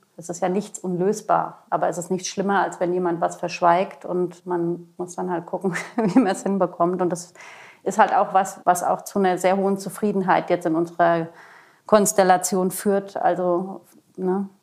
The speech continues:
dass wir sehr offen miteinander sind und auch, äh, uns die Freiräume geben, die wir brauchen und auch beide so uns gewünscht haben.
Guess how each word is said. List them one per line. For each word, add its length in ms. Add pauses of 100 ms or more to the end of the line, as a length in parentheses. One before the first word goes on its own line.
(720)
dass 220
wir 140
sehr 420
offen 640
miteinander 600
sind 380
und 460
auch, 360
äh, 300
uns 280
die 100
Freiräume 580
geben, 340
die 160
wir 120
brauchen 580
und 260
auch 200
beide 400
so 240
uns 320
gewünscht 420
haben. 380